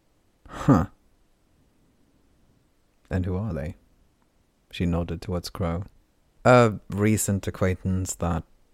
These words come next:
well, not gotten to the part where you tell them about your thing for electricity yet, huh?"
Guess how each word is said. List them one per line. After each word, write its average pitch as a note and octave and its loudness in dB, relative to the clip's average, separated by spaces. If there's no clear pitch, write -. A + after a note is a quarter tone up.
well, F3 0
not C3+ 4
gotten B2 2
to B2 0
the A2+ 2
part A#2 0
where A2+ 2
you G#2+ 2
tell A2 2
them G#2+ 2
about G#2 2
your G2+ 0
thing G2+ 0
for - -6
electricity G#2 -6
yet, F#2 -4
huh?" F#2+ -2